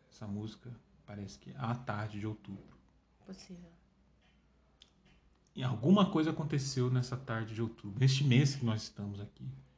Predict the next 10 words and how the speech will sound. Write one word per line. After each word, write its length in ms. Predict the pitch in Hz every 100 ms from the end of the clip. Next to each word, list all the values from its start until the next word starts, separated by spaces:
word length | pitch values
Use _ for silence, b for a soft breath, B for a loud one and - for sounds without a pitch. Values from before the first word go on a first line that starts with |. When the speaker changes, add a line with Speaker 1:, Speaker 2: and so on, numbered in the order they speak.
| _ _ -
Speaker 2:
Pois 220 | 175 165
é. 220 | 277 277 - - _ _ _ _ _ _ _ _ _ _ - - _
E 80 | 208
é 40 |
por 120 | 208 233
isso 100 | 233
que 80 |
nós 220 | 247 240 240
estamos 260 | 262 247
analisando 720 | 254 262 262 240 240 247 254